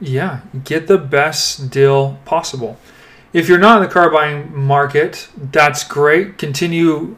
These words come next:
working towards your goals, getting out of debt,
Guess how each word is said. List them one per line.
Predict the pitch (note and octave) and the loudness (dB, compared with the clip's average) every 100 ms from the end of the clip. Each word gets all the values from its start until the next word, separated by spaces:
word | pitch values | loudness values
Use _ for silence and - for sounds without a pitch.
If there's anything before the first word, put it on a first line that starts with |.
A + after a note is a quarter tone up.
| - | -16
working | F3+ D#3 D#3+ D#3+ | -6 -2 -2 -4
towards | C3+ D3+ C#3 | -2 -2 0
your | C3+ | -2
goals, | C3+ C#3 D3+ D3 - | 2 2 2 -2 -8
getting | C3+ D3 D#3 | -8 -6 -4
out | D3+ C#3 | -2 -2
of | C3 | 2
debt, | C#3 C#3 - | 2 0 -4